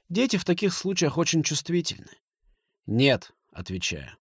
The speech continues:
«Самому мне убивать никого не нужно. Просто я позвоню в Москву». Но она смотрит на меня таким взглядом, словно я уже убил кого-то на глазах ее дочери.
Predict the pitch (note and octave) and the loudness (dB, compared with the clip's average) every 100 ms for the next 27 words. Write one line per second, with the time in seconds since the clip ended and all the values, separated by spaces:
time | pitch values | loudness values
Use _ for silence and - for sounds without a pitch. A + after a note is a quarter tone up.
0 | _ _ _ _ _ - G#2 A#2+ C#3 E3 | _ _ _ _ _ -8 -2 2 8 8
1 | D#3 C3+ B2 B2+ C#3 C3+ A#2 G#2+ A#2 A#2+ | 10 6 4 4 6 4 2 0 2 2
2 | A#2 A2+ F#2 - - - - F3+ F#3+ - | 2 0 -2 -10 -20 -20 0 4 4 4
3 | C3+ D3 B2 G#2 G#2 A2+ A2 A2 G#2+ - | 6 6 6 0 0 0 0 0 -2 -4
4 | E2+ - - _ _ _ _ _ _ _ | -8 -14 -20 _ _ _ _ _ _ _
5 | - A2+ D#3+ G#3+ G3 F3 E3+ E3 B2+ B2+ | -4 2 4 4 4 4 4 4 2 2
6 | C3 D3+ - A2+ D3+ A#2+ G2+ C3+ D3+ F2+ | 4 2 0 -2 0 0 0 2 2 0
7 | D#2 - C3 C3 C3 C3 B2+ G2+ C3 D#3 | -10 -2 0 2 4 4 2 2 4 6
8 | C3 A2+ C3 A#2+ A2 A#2+ A#2+ A2 G#2 G2+ | 4 4 2 2 0 2 2 0 -2 -2
9 | A2 - G#2+ G#2 F#2 - - E3+ | -4 -4 -4 -4 -8 -8 -10 -12